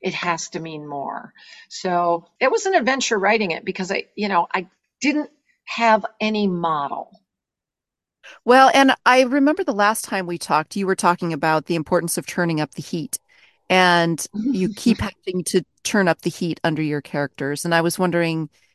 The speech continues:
Speaker 2: if that played into it too, that every time it spiraled around again, it got hotter and hotter.
Speaker 1: Yes, it did have to. And,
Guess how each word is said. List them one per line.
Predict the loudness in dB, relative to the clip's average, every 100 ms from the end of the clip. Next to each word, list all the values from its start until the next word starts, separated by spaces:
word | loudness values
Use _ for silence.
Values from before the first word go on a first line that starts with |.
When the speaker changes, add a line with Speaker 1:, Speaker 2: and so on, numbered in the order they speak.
| _
Speaker 2:
if | -2 4
that | 4 4
played | 2 0
into | -2 -2 -4
it | -4
too, | -4 -4
that | -2 -2
every | -2 -6
time | -4 -4 -2 -2 -4 -8 _
it | -2 -2
spiraled | -4 2 4 6 2 0
around | -2 0 -2 -4
again, | -4 -2 -2 -2
it | -2 2
got | 2 0
hotter | -2 0 0 -4
and | -4 -6
hotter. | -6 -4 -4 -4 -8 -12 _ _ _ _ _ _ _
Speaker 1:
Yes, | 4 6 6 4 0 -12 -4
it | -4 2
did | 0 2
have | -2 -4 -6
to. | -10 -10 -12 -14 -10
And, | 0 4 4